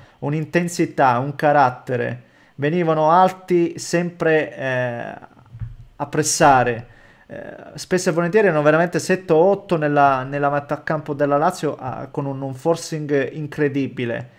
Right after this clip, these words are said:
Ci hanno messo tanta, tanta intensità, veramente tanta. Eh, hanno avuto ta-, hanno avuto tanti, tanti tiri poco, poco concreti, poco precisi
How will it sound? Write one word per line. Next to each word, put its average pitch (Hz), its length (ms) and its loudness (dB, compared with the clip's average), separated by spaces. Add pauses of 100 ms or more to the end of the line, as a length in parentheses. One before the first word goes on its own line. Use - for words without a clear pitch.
(300)
Ci - 100 -6
hanno 175 100 0
messo 180 260 -2
tanta, 170 360 4
tanta 185 300 0
intensità, 123 540 -8 (340)
veramente 165 580 -2
tanta. 135 680 0 (540)
Eh, 120 1000 -2
hanno 160 120 0
avuto 214 300 -2
ta-, 202 280 0
hanno 175 180 -2
avuto 202 240 -2
tanti, 226 340 -6
tanti 202 500 -2
tiri 240 600 -4 (260)
poco, 240 380 4
poco 226 300 0
concreti, 165 500 -2
poco 185 280 -2
precisi 139 680 -8